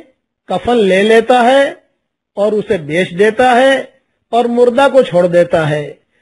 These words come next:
سفیدی کھا جاتا ہے، زردی چھوڑ دیتا ہے۔ اس کے گھر جا کر تحقیق کرو۔ گھر پر گئے تو ڈھیروں کفن رکھے ہوئے تھے، شہر میں کسی کا بھی انتقال ہوتا تھا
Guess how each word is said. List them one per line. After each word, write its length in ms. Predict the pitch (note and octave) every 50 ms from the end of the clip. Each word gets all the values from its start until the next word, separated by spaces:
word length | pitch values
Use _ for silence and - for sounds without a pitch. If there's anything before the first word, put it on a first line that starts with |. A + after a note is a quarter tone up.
| _ _ _ _ -
سفیدی 440 | G3+ F3+ - A3 A#3+ A#3+ G#3+ A3+ G#3
کھا 240 | - - D3+ F3
جاتا 420 | F3+ G3 G#3 A3 G#3+ - C4+ C4+ B3+
ہے، 280 | B3+ C#4+ D4 C#4 A3+ - - _ _ _ _
زردی 480 | - D3+ C#3+ G3 A3 A3 A3 C4 C#4+ B3+
چھوڑ 220 | - - G3 F#3+
دیتا 460 | F#3 E3 E3+ E3 E3 - D#3+ D3 C3+ C3
ہے۔ 300 | C#3 C#3+ C#3 C3 - - _ _ _ _ _ _ _ _ _
اس 100 | G3 F#3+ -
کے 80 | - A3 E3+ C3+
گھر 160 | D3+ F#3+ G#3+
جا 200 | G3 A3 G#3 G#3+
کر 160 | G3+ A3+ G3+
تحقیق 480 | - - F#3+ F3+ - - A#3 A#3 - -
کرو۔ 280 | - G#3 F#3+ E3+ - - _ _ _ _ _ _ _ _ _ _ _ _ _ _ _
گھر 300 | D#3 C#3 C3 D#3 F#3 G#3+ A3
پر 260 | G#3+ A#3+ A#3 A3 G3
گئے 420 | G#3 A3 B3 C4 B3+ A#3 G3 - - - _ _ _ _ _ _ _ _
تو 100 | B3 G3+
ڈھیروں 680 | E3+ C3+ C#3+ F3+ G#3+ B3 C4+ C#4+ D4 D4 D4+ D4+ D4+
کفن 380 | - - B3 A3 F#3 B3 B3 G#3+
رکھے 280 | G#3+ G3 - - A3+ A3
ہوئے 400 | A3 F#3+ F#3+ G3 F#3+ F#3 F3+ F3
تھے، 420 | - F3 E3+ E3+ D#3+ D#3 D3+ D#3 - _ _ _ _ - -
شہر 300 | G3 G3 F#3+ G#3+ A#3 A#3+
میں 140 | A#3+ C4 -
کسی 300 | - A3+ G#3+ - B3+ A#3+
کا 160 | - C4 C4+
بھی 140 | C4 C#4 C4+
انتقال 460 | C4 A#3 G#3 A3+ - B3 C4 C4+ B3
ہوتا 300 | A3+ A3 A3 G#3+ G3+ F#3
تھا 440 | D3+ E3 E3 F#3 A3 C4 C#4+ C#4